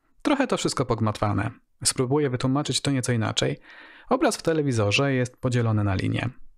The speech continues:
Każda z linii składa się z pikseli. Załóżmy, że linię możemy przedstawić w postaci cyfr od zero do dziewięć, gdzie każda cyfra to piksel obrazu. Wideokrypt tnie tą linię na dwie części w losowym miejscu.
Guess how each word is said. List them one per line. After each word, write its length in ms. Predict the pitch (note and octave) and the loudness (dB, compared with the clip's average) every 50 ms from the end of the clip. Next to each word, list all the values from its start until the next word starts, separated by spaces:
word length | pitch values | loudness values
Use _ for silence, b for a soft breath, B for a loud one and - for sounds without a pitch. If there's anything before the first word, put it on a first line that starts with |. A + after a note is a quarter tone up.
| - _ _ _ - - _ - | -20 _ _ _ -20 -20 _ -4
Każda 340 | - C3 C#3+ C#3 B2 A2+ G#2 | -2 -2 -2 0 0 -2 0
z 80 | F#2+ | 0
linii 320 | G#2 G2+ G2 G2+ G#2+ A#2 A2+ | 0 0 2 2 2 0 -2
składa 260 | - - A2+ A2+ A2 | 0 0 0 0 0
się 120 | - B2+ | 0 -2
z 60 | - | -2
pikseli. 500 | - D#3 D3 - - F#3+ E3 C3 A#2+ A#2 B B B B B B B B | -4 -2 0 0 2 2 2 0 0 -2 B B B B B B B B
Załóżmy, 460 | A2 C3 F#3+ C4 C4+ - - A#3 F#3 | 0 0 0 0 0 0 0 0 0
że 200 | C#3 C#3+ D3 C#3 | 0 0 0 2
linię 480 | A#2+ C#3 F3+ D3 A2 G#2+ G#2 G#2+ C3 D3 | 0 0 0 0 0 0 0 0 0 0
możemy 400 | E3 D#3+ C#3 B2+ C#3+ C#3+ B2+ A2+ | -2 0 0 0 0 0 -2 -2
przedstawić 540 | - - A2+ - - - C#3+ C#3+ C3+ - - | -2 -2 0 0 0 0 0 0 -2 -4 -4
w 40 | |
postaci 380 | - - A#2 - A#2+ A2+ - A2+ | -4 -4 -2 -2 -2 -2 -2 -4
cyfr 500 | - - - G#2+ - - - G#2 G2+ G#2 - - | -2 -2 -2 -2 -2 -2 -2 -2 -2 -4 -2 -2
od 180 | A#2+ A2 G#2 | -2 0 0
zero 340 | A2+ G2+ A2 B2 D3+ D3 A#2+ | 0 0 2 2 0 0 0
do 120 | A2+ A2 | -2 -2
dziewięć, 520 | G#2 G#2+ - G3+ A#3 A#3+ A3 G3 E3+ - A#2+ | -2 -2 -2 0 0 0 0 -2 -2 -4 -4
gdzie 380 | - - C3+ D#3 D3+ C#3+ D3 - - - | -4 -2 -2 0 0 0 -2 -4 -6 -4
każda 260 | - E3+ E3 C3 B2+ | -2 -2 0 0 0
cyfra 340 | A#2+ - - D#3+ - C#3 B2+ | 0 0 -2 -2 0 -2 -2
to 120 | B2 - A#2 | 0 -2 -4
piksel 380 | - - A#2 - - A2 A2 | -2 -4 -4 -2 -2 0 -2
obrazu. 460 | A2 A2 A#2 A2+ A1+ A#1+ - - - - _ _ _ _ _ _ _ _ _ _ _ - | 0 0 0 0 0 0 0 -2 -4 -4 _ _ _ _ _ _ _ _ _ _ _ -4
Wideokrypt 720 | A#2 A#2+ F3 G#3 E3+ F#2 - - B2 A#2+ C3 - - - - - - | -2 0 0 0 0 -2 0 0 0 0 -2 -6 -14 -16 -16 -18 -12
tnie 240 | - - B2+ E3+ G#3+ | -4 -2 -2 -2 0
tą 200 | - D3+ B2 A2+ | -2 -2 0 0
linię 280 | A#2+ D3+ F3+ F#3+ F3 E3 | 0 0 -2 -2 -2 0
na 140 | D#3 C#3+ C3 | 0 0 0
dwie 180 | B2+ B2+ A#2 | 0 -2 0
części 540 | - - F#3+ G3+ D#3 A2+ - - - D3 D#3+ | 0 0 -2 0 -2 -4 -4 -2 -2 -2 0
w 40 | C3+ | 0
losowym 440 | B2+ C3+ B2+ - B2 G2+ G#2+ G2+ G2+ | 0 0 0 0 -2 0 0 0 0
miejscu. 440 | F#2+ - - - - - - - | 0 -2 -2 -4 -2 -2 -2 -2